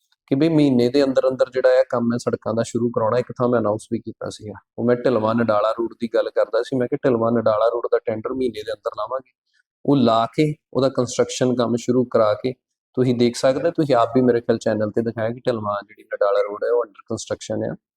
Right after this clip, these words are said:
ਉਹ ਵੀ ਬਣਾ ਰਹੇ ਆ। ਨਡਾਲਾ ਤੋਂ ਸੁਭਾਨਪੁਰ ਵੀ ਬ-, ਨਵੀਂ ਬਣ ਰਹੀ ਹੈ, ਨਡਾਲਾ ਤੋਂ ਭਲੱਥ ਵੀ ਨਵੀਂ ਬਣਾ ਰਹੇ ਆ। ਸਾਰੀਆਂ ਰੂਟਸ ਜਿਹੜੀਆਂ ਕੰਸਟਰਕਟ ਕਰ ਰਹੇ ਆ। ਇੱਕ ਥੋੜ੍ਹੀ ਜਿਹੀ ਬੇਨਤੀ ਮੈਂ ਤੁਹਾਡੇ ਸਰੋਤਿਆਂ ਨੂੰ ਤੁਹਾਡੇ ਮਾਧਿਅਮ ਰਾਹੀਂ ਜ਼ਰੂਰ ਕਰਨਾ ਚਾਹੁੰਦਾ ਕਿ ਥੋੜ੍ਹੇ ਕਾਹਲੇ ਨਾ ਪੈਣ।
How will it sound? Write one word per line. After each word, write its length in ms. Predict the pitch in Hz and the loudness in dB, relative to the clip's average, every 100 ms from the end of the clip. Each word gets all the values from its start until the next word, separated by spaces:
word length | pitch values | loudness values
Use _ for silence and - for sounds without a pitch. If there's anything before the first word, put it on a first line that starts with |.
| _ _ - | _ _ -2
ਉਹ 100 | 127 | 2
ਵੀ 100 | 156 | 4
ਬਣਾ 260 | 170 170 151 | 4 2 2
ਰਹੇ 160 | 156 | 0
ਆ। 100 | 165 - _ - - - _ _ 123 | -4 -10 _ -18 -18 -20 _ _ 0
ਨਡਾਲਾ 400 | 123 123 123 131 | 4 4 4 2
ਤੋਂ 160 | 131 139 | 2 0
ਸੁਭਾਨਪੁਰ 540 | - 127 110 98 139 | 2 0 0 0 2
ਵੀ 120 | 165 | 4
ਬ-, 240 | 180 156 151 | 4 2 2
ਨਵੀਂ 180 | 151 170 | 0 2
ਬਣ 140 | 165 | 0
ਰਹੀ 220 | 156 165 170 | 2 0 0
ਹੈ, 60 | - _ _ _ 135 | -6 _ _ _ 2
ਨਡਾਲਾ 340 | 139 135 127 | 4 4 2
ਤੋਂ 160 | 131 156 | 2 -2
ਭਲੱਥ 400 | - 160 127 - 123 | 0 0 0 0 2
ਵੀ 100 | 143 | 4
ਨਵੀਂ 260 | 127 107 | 4 0
ਬਣਾ 220 | 107 113 110 | -2 -2 -2
ਰਹੇ 120 | 101 | -4
ਆ। 120 | - - | -10 -14
ਸਾਰੀਆਂ 520 | - - 151 185 180 | -8 -2 0 4 4
ਰੂਟਸ 280 | 147 139 - | 4 2 2
ਜਿਹੜੀਆਂ 280 | 127 123 127 | 2 2 2
ਕੰਸਟਰਕਟ 380 | 131 - 123 _ | 0 0 -2 _
ਕਰ 80 | 120 | -2
ਰਹੇ 140 | 107 | 0
ਆ। 40 | 92 - _ _ - | -2 -6 _ _ -6
ਇੱਕ 140 | 147 - | -6 0
ਥੋੜ੍ਹੀ 200 | 175 185 | 2 2
ਜਿਹੀ 120 | 175 | 2
ਬੇਨਤੀ 300 | 151 143 147 | 2 2 4
ਮੈਂ 160 | 147 147 | 4 4
ਤੁਹਾਡੇ 240 | 147 131 | 4 2
ਸਰੋਤਿਆਂ 540 | 135 123 120 135 131 131 | 2 2 2 0 0 0
ਨੂੰ 220 | 127 135 _ - - - | -4 -8 _ -20 -20 -10
ਤੁਹਾਡੇ 320 | - 131 123 | -2 2 2
ਮਾਧਿਅਮ 420 | 123 120 143 147 | 4 2 2 2
ਰਾਹੀਂ 160 | 139 135 | 2 0
ਜ਼ਰੂਰ 220 | 123 131 - | -2 -4 -2
ਕਰਨਾ 240 | 131 139 | 0 0
ਚਾਹੁੰਦਾ 280 | 139 135 156 | 0 2 0
ਕਿ 100 | 175 | -2
ਥੋੜ੍ਹੇ 260 | - 170 170 | -2 0 0
ਕਾਹਲੇ 260 | - 147 | 0 2
ਨਾ 120 | 147 104 | 2 0
ਪੈਣ। 280 | 107 107 | -2 -2